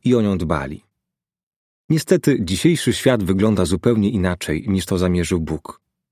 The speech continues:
Ale on nadal chce, żeby ziemia była rajem. Jak więc spełni swoje zamierzenie? Z poprzednich artykułów dowiedzieliśmy się,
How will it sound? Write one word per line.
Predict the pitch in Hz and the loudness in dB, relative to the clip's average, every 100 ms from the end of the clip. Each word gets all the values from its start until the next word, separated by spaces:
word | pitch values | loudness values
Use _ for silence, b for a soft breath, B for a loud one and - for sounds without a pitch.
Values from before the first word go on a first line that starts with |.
| _ _ _ _ | _ _ _ _
Ale | 127 147 | 0 2
on | 151 151 | 2 2
nadal | 135 160 117 90 | 0 0 2 0
chce, | - - 151 | -2 0 0
żeby | 123 117 107 | 2 2 4
ziemia | 123 120 104 | 4 4 2
była | 101 92 | 2 2
rajem. | 82 78 69 - _ _ _ _ _ _ _ _ | 0 -2 -6 -10 _ _ _ _ _ _ _ _
Jak | 135 214 | 0 2
więc | 185 190 - 143 | 2 0 -2 -8
spełni | - 147 104 92 | -2 0 2 0
swoje | - 101 95 | -2 -2 -2
zamierzenie? | 92 92 95 85 73 76 131 _ _ _ _ _ _ _ _ | -2 -2 -2 -2 -4 -6 -8 _ _ _ _ _ _ _ _
Z | - | -4
poprzednich | 120 - 226 220 - | -2 2 2 2 0
artykułów | 110 92 98 214 175 | -2 -2 0 0 2
dowiedzieliśmy | 113 101 98 92 80 82 - 87 | 2 2 2 0 -2 -4 -2 0
się, | - 180 | 2 0